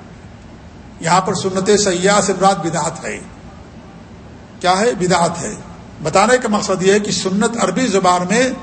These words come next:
طریقے کو کہتے ہیں، طریقہ اچھا بھی ہو سکتا ہے، برا بھی ہو سکتا ہے، اچھا بھی ہو سکتا ہے، برا بھی ہو سکتا ہے، اس کو عربی زبان کے اندر کہا جاتا ہے۔ شریعت کی اصطلاح میں سنت کی تعریف جو عام طور پر کی جاتی وہ یہ ہے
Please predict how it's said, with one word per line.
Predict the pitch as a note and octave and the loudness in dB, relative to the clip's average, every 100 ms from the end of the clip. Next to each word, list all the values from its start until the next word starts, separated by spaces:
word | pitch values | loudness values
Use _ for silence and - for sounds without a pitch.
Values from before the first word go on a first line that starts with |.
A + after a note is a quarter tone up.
| - - - - | -16 -20 -16 -2
طریقے | A3+ C4 C4 B3+ | 2 2 4 2
کو | A#3+ | 2
کہتے | G#3+ F3+ F3+ | 0 -2 -2
ہیں، | F3 F3+ | -4 0
طریقہ | F#3+ G3 G#3+ | 0 0 0
اچھا | F3 F3 G#3 | -2 0 2
بھی | G#3+ | 4
ہو | A#3+ A3 | 2 2
سکتا | A3+ - | -2 0
ہے، | B3 | 2
برا | G#3 A#3+ | 4 4
بھی | A3 | 2
ہو | G3 - | -2 -4
سکتا | E3+ C3 | -10 -10
ہے، | C3 - - - - - - - - - - - | -12 -14 -20 -20 -20 -20 -20 -20 -20 -20 -18 -12
اچھا | C#3+ - G3 | -6 0 2
بھی | A3+ | 2
ہو | G#3+ | 0
سکتا | A3+ G#3 C4+ | -2 0 0
ہے، | |
برا | C4+ C#4 | 2 0
بھی | B3 | 2
ہو | G#3+ G3 | 0 -2
سکتا | F#3+ G3+ | -4 -2
ہے، | G3 | -2
اس | F#3+ | -2
کو | C4+ C4+ B3+ - - - | 0 2 0 -4 -16 -6
عربی | G3 F#3+ A#3 | -4 -4 -4
زبان | F3+ F#3 F#3+ G#3 | -2 2 2 0
کے | G#3 | -6
اندر | F#3 G3 | -4 -4
کہا | E3+ D3+ | -4 -6
جاتا | C#3+ C3 C3+ | -6 -10 -14
ہے۔ | - - - - - | -18 -18 -20 -20 -10
شریعت | - G#3 C4 C#4+ - | -2 0 2 0 0
کی | |
اصطلاح | B3 - G#3+ G#3 F#3 | -2 2 2 2 0
میں | F#3+ - - - - - - - - | -4 -8 -12 -16 -18 -20 -20 -20 -14
سنت | - A3 A#3 B3+ B3+ | -2 -2 0 -4 -4
کی | A#3+ | -6
تعریف | - G#3 A3+ D4 A3 | 0 0 2 0 0
جو | A#3+ | 0
عام | G#3 A3 G#3+ | 2 2 0
طور | G#3+ | -2
پر | G#3 G3+ | -2 -6
کی | A#3+ | -4
جاتی | G#3 F#3 F3+ | 0 0 0
وہ | F3+ F#3+ | -4 2
یہ | A3 | 2
ہے | D#3+ | 2